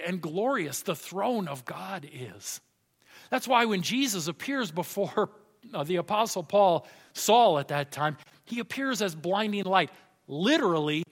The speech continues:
blinding light in that situation. And occasionally, as Jesus was walking upon the earth,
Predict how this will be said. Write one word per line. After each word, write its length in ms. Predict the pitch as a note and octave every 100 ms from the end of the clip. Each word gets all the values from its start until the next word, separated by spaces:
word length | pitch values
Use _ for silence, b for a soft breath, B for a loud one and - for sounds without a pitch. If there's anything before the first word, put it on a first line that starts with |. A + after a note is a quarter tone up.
| -
blinding 640 | D#3+ G#3 B3 A#3 F#3 F3+
light 560 | F3 F#3 D#3 A2+ - - -
in 200 | D#3+ D3+
that 200 | C#3 C#3+
situation. 680 | - - A#2+ A2 F#2+ - - _ _ _ _ _ _ _ b b b b b _ _ _
And 100 | E3+
occasionally, 680 | F3+ C#4 C#4 G3+ G#3+ F#3 D#3+
as 160 | C#3
Jesus 480 | - A#3 A#3+ A3 D3
was 160 | D3+ A#2+
walking 420 | C#3 D3 - C#3+
upon 320 | B2 C#3 B2+
the 140 | B2 A2
earth, 360 | G2 - -